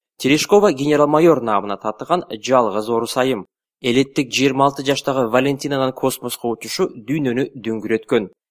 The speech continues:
С С С Рдин аял космонавттар бөлүмү алтымыш тогузунчу жылы жоюлган. Советтер Союзу болгону он сегиз аялды космоско учурууга даярдаган. Советтер Союзунун экинчи аял космонавты Светлана Савицкая тарыхта ачык космоско чыккан биринчи аял катары белгилүү.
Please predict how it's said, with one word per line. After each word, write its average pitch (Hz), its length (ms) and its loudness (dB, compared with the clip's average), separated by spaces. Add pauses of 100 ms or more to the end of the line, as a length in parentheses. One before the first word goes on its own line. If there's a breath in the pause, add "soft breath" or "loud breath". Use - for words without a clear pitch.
С - 140 -6
С 135 80 -6
С - 100 -10
Рдин 151 220 -2
аял 143 260 0
космонавттар 110 640 -6
бөлүмү 110 460 -4
алтымыш 127 540 -2
тогузунчу 139 440 -4
жылы 113 240 -4
жоюлган. 104 480 -2 (320)
Советтер 113 440 -2
Союзу 143 360 0
болгону 135 420 2
он 127 260 0
сегиз 120 360 -4
аялды 156 360 2
космоско 143 600 -2
учурууга 117 580 0
даярдаган. 104 560 -2 (280)
Советтер 160 440 4
Союзунун 175 480 0
экинчи 156 480 0
аял 120 240 2
космонавты 107 640 -6
Светлана 120 440 -4
Савицкая 147 680 -2
тарыхта 143 440 -2 (100)
ачык 123 460 -2
космоско 147 580 -4
чыккан 135 460 -6
биринчи 120 560 -6
аял 104 340 -4
катары 104 380 -8
белгилүү. 104 440 -6